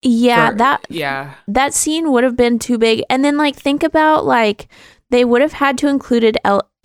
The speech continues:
Speaker 1: had to have included elements of, like, people were gonna be live streaming it and,
Speaker 2: Yeah.
Speaker 1: like, what, and, like, how the cops
Speaker 2: There's no
Speaker 1: would get
Speaker 2: coming
Speaker 1: involved.
Speaker 2: back. There's no coming back from that.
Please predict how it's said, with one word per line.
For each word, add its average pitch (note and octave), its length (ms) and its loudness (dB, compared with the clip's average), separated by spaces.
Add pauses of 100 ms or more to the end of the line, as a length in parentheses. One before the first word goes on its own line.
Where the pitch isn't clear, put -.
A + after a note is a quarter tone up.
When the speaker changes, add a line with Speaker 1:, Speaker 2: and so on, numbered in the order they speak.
(320)
Speaker 1:
had A3 320 -2
to C4 160 -2
have A#3+ 260 0
included G3+ 720 0 (120)
elements F#3+ 560 0
of, G3 160 0
like, F3 480 -2 (880)
people B3+ 240 4
were A#3 180 4
gonna G#3 120 2
be F#3+ 100 2
live F#3+ 360 0
streaming A3+ 520 0
it G3+ 340 0 (340)
and, F3+ 580 0 (200)
Speaker 2:
Yeah. G3 60 -4
Speaker 1:
like, F3+ 580 -2 (480)
what, G3+ 420 0 (120)
and, G#3 180 2
like, F3 220 0
how F#3+ 240 0
the F#3+ 120 -2 (100)
cops - 280 -2
Speaker 2:
There's A3 180 2
no C4 120 4
Speaker 1:
would - 100 -4
get - 100 -2
Speaker 2:
coming A3+ 120 2
Speaker 1:
involved. G3+ 500 0
Speaker 2:
back. - 80 -18
There's F#3+ 220 -8
no G#3 100 -8
coming G3+ 320 -8
back C3+ 260 -8
from C#3 140 -20
that. - 280 -20